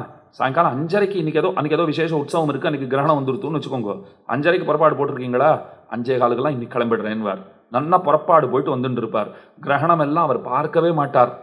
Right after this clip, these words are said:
எங்களுக்கெல்லாம் ஆச்சரியமா இருக்கும். ஸ்ரீரங்கம் பெருமாள் பார்க்கிறார், திருவேங்கடமுடையான் பார்க்கிறார்,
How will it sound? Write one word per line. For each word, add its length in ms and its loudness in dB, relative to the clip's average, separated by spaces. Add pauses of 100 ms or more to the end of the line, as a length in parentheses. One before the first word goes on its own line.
(260)
எங்களுக்கெல்லாம் 400 -4
ஆச்சரியமா 320 -6
இருக்கும். 240 -6 (180)
ஸ்ரீரங்கம் 420 -4
பெருமாள் 320 0
பார்க்கிறார், 380 -2 (200)
திருவேங்கடமுடையான் 720 -2
பார்க்கிறார், 500 -2